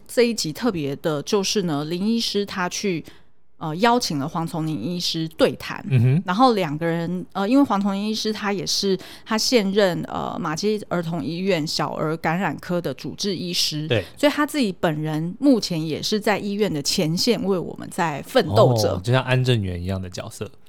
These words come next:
Speaker 1: 安正元。
Speaker 2: 就是《机智医生生活》里的小儿科那位啊。
Speaker 1: 哦，诶，对耶，
Speaker 2: <laughs> 对。
Speaker 1: 而且都很帅。
Speaker 2: 是不是？
Speaker 1: 对，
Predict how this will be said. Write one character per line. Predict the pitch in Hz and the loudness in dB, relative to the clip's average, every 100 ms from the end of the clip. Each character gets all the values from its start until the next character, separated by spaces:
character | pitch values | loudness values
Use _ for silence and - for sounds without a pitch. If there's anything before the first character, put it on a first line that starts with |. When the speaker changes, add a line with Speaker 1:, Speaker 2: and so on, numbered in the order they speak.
| - | -10
Speaker 1:
安 | 233 254 | -4 -4
正 | - 269 185 180 | 0 -2 -2 -6
元。 | - - - | -10 -8 -4
Speaker 2:
就 | |
是 | 117 117 | -2 -4
《机 | - 127 | -6 -4
智 | 120 | 0
医 | 113 | 2
生 | 110 110 | 2 2
生 | 113 | 0
活》 | 104 90 | 0 -4
里 | 87 | -6
的 | 92 | -8
小 | - 85 | -8 -8
儿 | 90 | -8
科 | - 92 | -8 -6
那 | 98 92 | -6 -8
位 | 92 | -10
啊。 | - - - | -14 -10 6
Speaker 1:
哦， | 311 320 320 294 277 262 247 240 226 214 247 269 | 8 10 10 10 10 10 10 10 8 8 8 8
诶， | 320 427 - | 8 8 8
对 | 392 349 247 | 8 10 10
耶， | 214 185 - | 8 8 6
Speaker 2:
<laughs> | 151 - | 4 6
对。 | 143 | 4
Speaker 1:
而 | |
且 | - | 6
都 | 226 226 | 8 6
很 | 151 | 4
帅。 | - 165 - | 0 -2 -4
Speaker 2:
是 | - 127 | -4 0
不 | 110 | 2
是？ | 110 107 95 | 2 0 2
Speaker 1:
对， | 104 175 151 | 2 4 2